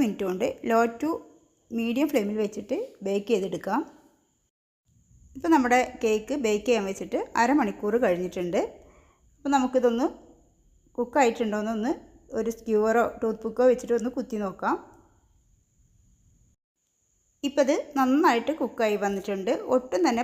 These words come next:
പറ്റി പിടിക്കുന്നൊന്നുമില്ല കേട്ടോ. അപ്പം നമുക്ക് ഫ്ലെയിം ഓഫ് ചെയ്യാം. എന്നിട്ട് ഇതൊന്ന് തണുക്കാൻ വേണ്ടി വയ്ക്കാം.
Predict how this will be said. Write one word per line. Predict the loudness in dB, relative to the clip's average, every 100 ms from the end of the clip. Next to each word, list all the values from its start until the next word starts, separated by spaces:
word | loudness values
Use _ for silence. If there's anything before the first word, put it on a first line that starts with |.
| -2
പറ്റി | -4 -4
പിടിക്കുന്നൊന്നുമില്ല | -6 -4 -4 -2 -4 -2 -2
കേട്ടോ. | -2 -4 -6 -14 _
അപ്പം | 2 4
നമുക്ക് | 2 -2 0
ഫ്ലെയിം | -2 0 -2
ഓഫ് | -4 -6
ചെയ്യാം. | -4 0 0
എന്നിട്ട് | 0 -4
ഇതൊന്ന് | -4 -4 -2
തണുക്കാൻ | -2 -2 -4 -2
വേണ്ടി | -2 -2
വയ്ക്കാം. | -4 -4 -10